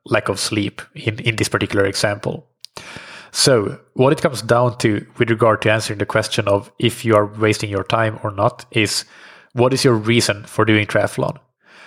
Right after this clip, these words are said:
If you do triathlon for the sole purpose of qualifying for Kona, for example, then yes, I would say that with forty-six hours of training per week, you're probably wasting your time. But if some of your main reasons for doing triathlon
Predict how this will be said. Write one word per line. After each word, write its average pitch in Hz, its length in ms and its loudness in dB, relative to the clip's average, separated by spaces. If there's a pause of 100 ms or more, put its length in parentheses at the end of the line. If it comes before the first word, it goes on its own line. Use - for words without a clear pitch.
(120)
If - 220 0
you 120 60 2
do 131 120 6
triathlon 123 480 2
for 117 120 2
the 104 80 -2
sole 113 280 2
purpose 110 360 0
of 104 260 2
qualifying 110 400 0
for - 120 -8
Kona, 135 340 0
for 135 120 2
example, 131 560 -2 (360)
then 110 160 2
yes, 107 500 2
I 120 100 0
would 113 120 2
say 110 160 4
that 104 180 2
with 104 180 -2
forty-six - 640 -2
hours 107 360 0 (140)
of - 160 -6
training 104 240 -2
per 104 120 2
week, 101 380 -2
you're - 180 -2
probably 107 280 -2
wasting 101 340 -2
your 95 120 -2
time. - 340 -4 (760)
But 123 460 -2
if 135 160 2
some 156 200 2
of 143 60 0
your 123 140 4
main 120 260 2
reasons 117 380 2
for 107 100 0
doing 107 180 2
triathlon 107 600 0